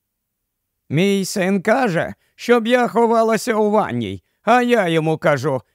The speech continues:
якщо вже помирати, то краще на вулиці. Так хоч труп знайдуть, якщо що, а не мокре місце під завалами», сказала одна. «Ну да, ну да,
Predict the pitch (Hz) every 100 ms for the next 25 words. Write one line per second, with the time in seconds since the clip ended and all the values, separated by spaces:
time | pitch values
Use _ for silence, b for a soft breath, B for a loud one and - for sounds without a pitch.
0 | - 185 214 190 - 214 220 208 220 226
1 | 208 202 147 147 160 - 233 240 220 175
2 | 139 135 247 240 262 339 466 277 - -
3 | - _ _ - 202 226 - 247 240 -
4 | 320 302 262 151 156 143 135 165 139 _
5 | _ - 233 208 - 208 - 208 147 180
6 | 190 208 208 - 220 226 196 131 - 143
7 | 170 170 143 202 175 120 110 113 101 _
8 | _ _ - - 110 98 113 107 113 113
9 | 113 95 - _ _ _ - 127 185 220
10 | 160 143 165 196 160 135 196 170 123 127
11 | 170